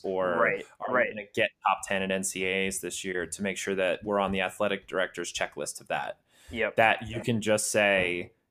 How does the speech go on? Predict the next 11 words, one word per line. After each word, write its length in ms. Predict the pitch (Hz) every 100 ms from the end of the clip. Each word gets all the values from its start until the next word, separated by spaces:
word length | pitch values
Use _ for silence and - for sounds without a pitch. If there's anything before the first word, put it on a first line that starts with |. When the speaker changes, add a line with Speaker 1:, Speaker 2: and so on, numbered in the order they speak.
| _ -
Speaker 1:
"Give 240 | 107 107
everyone 380 | 110 107 117 113
a 80 | 113
role, 560 | 107 98 92 92 104 _ _ _ - _ _ _ _ _ _ _
and 220 | 104 104 101
they 140 | 104
can 180 | 101 107
contribute 460 | 110 101 110 101
in 160 | 95 90
this 260 | 101 - -
way, 460 | 92 101 165 202